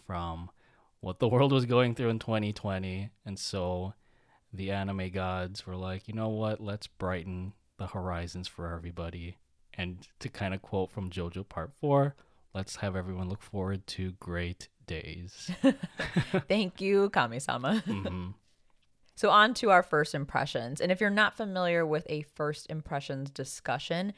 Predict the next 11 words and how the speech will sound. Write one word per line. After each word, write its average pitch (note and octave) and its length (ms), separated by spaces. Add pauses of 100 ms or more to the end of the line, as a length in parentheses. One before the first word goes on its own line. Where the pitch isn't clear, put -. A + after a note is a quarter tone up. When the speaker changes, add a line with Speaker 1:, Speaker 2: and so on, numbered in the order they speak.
(240)
Speaker 2:
it's F3+ 240
where F3 260
we D#3+ 260
share G3+ 340
our D3+ 240
early D3 240
thoughts C3 580
on B2+ 540
anime C3+ 440
that's A#2+ 220
currently B2 400